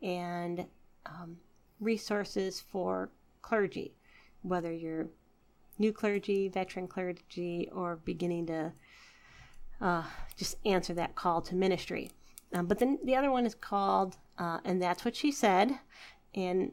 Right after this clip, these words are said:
that one's going to be focusing on faith and spirituality, but I'm gonna dig into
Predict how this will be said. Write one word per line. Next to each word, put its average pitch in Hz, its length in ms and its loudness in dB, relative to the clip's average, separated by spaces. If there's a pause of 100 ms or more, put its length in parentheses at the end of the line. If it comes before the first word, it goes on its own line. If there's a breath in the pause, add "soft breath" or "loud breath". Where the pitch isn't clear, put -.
(100)
that 202 280 0
one's 202 240 0
going 196 240 2
to 185 80 0
be 185 500 0 (800)
focusing 262 560 4
on 190 420 2
faith 214 560 2 (140)
and 196 200 2
spirituality, 226 1080 0 (680 loud breath)
but 233 140 10
I'm 240 80 8
gonna 370 240 4
dig 220 280 6
into 208 680 4